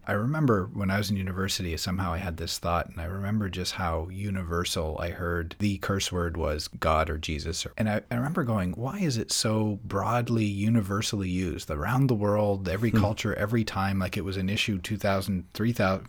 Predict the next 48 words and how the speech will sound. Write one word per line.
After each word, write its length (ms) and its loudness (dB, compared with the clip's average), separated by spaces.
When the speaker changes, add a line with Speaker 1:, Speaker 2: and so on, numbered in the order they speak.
Speaker 1:
uh, 160 -2
four 320 -4
thousand 440 2
years 200 0
ago?" 380 -2
And 460 2
still 320 4
today, 480 4
people 380 -4
who 320 -2
might 320 -2
believe, 320 0
might 200 0
not 240 0
believe, 360 -2
are 120 0
atheists, 520 -2
whatever, 280 0
they'll 160 0
still 380 0
use 340 2
God's 300 -4
name. 260 0
I 40 -4
was 120 -6
just 160 -4
thinking 260 0
about 200 2
that. 220 -2
Like, 180 -6
why, 400 2
in, 160 -8
in 140 2
a 40 4
way, 200 6
it 80 4
was 160 0
telling 320 2
me 80 4
something 500 2
about 380 0
God, 120 -2
like, 200 0
almost 280 4
like 140 0
there's 180 -2
something 380 2
here 520 2